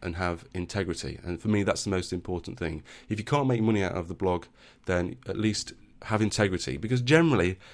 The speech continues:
things that have integrity and things that you can stand by are the things that do end up being successful in the, in the long run anyway.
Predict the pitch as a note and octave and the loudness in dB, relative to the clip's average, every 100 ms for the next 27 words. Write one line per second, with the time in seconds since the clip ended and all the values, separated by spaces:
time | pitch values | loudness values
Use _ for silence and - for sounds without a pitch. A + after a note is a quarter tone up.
0 | - - C#3+ C3+ A#2 A2+ A#2 G#2+ A#2 A2 | -20 -2 2 2 2 2 2 2 0 -2
1 | A2 F2+ F2+ F#2 A2 G#2+ G2 G2 G2+ - | -4 -2 -4 -2 -2 -2 -6 -6 -6 -2
2 | G#2+ G#2 F2 F2+ G#2 G#2+ A#2+ A2+ A2+ A#2 | -2 0 0 0 -4 -2 -2 -2 -2 2
3 | B2+ A#2+ A#2 G2 F#2+ - - E2+ - E2+ | 2 2 0 -4 -4 -6 -6 -6 -6 -4
4 | F#2 F2+ F2+ - - F#2+ F#2+ G2 F2+ F2+ | -4 -2 -2 -4 -6 -2 0 0 0 0
5 | G#2 A#2 D2 | 2 2 0